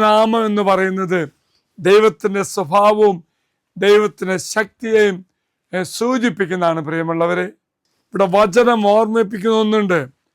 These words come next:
സമ്പത്തോ ലൗകിക സ്വത്തുക്കളോ തരുന്ന ക്ഷണികമായ സുരക്ഷിതത്വത്തിൽ നിന്നും വ്യത്യസ്തമായി യഥാർത്ഥമായ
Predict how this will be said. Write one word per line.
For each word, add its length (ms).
സമ്പത്തോ 600
ലൗകിക 560
സ്വത്തുക്കളോ 720
തരുന്ന 400
ക്ഷണികമായ 920
സുരക്ഷിതത്വത്തിൽ 720
നിന്നും 280
വ്യത്യസ്തമായി 840
യഥാർത്ഥമായ 1040